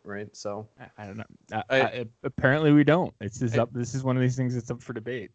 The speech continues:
Speaker 2: So I just thought that was fun. I wanted to catch your
Speaker 1: Gosh.
Speaker 2: reaction
Speaker 1: Well, I
Speaker 2: before,
Speaker 1: d-,
Speaker 2: um,
Speaker 1: I,
Speaker 2: you told
Speaker 1: I
Speaker 2: me
Speaker 1: don't
Speaker 2: before you didn't know, you didn't, you didn't,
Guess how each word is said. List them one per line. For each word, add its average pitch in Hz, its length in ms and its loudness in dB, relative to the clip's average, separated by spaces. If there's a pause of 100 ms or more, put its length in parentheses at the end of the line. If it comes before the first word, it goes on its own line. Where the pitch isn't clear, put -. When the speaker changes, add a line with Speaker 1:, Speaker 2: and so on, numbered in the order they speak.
(100)
Speaker 2:
So 92 240 -16 (420)
I 110 80 -6
just 110 160 -12
thought 117 160 4
that 110 100 2
was 92 140 -6
fun. 101 200 -2
I 95 60 -4
wanted 95 240 -6
to - 80 -16
catch - 180 -8
your 98 100 -6
Speaker 1:
Gosh. 95 100 -4
Speaker 2:
reaction 95 400 -4
Speaker 1:
Well, 175 140 2
I 175 100 6
Speaker 2:
before, 175 180 -2
Speaker 1:
d-, - 60 -10
Speaker 2:
um, 95 200 -6
Speaker 1:
I, 165 300 -2
Speaker 2:
you 139 140 0
told 156 180 6
Speaker 1:
I 147 40 6
Speaker 2:
me 151 80 8
Speaker 1:
don't 131 60 6
Speaker 2:
before 127 380 6
you 113 100 2
didn't 110 220 -2
know, 104 160 0
you 98 140 -6
didn't, 92 300 -6
you 98 120 -14
didn't, 92 260 -14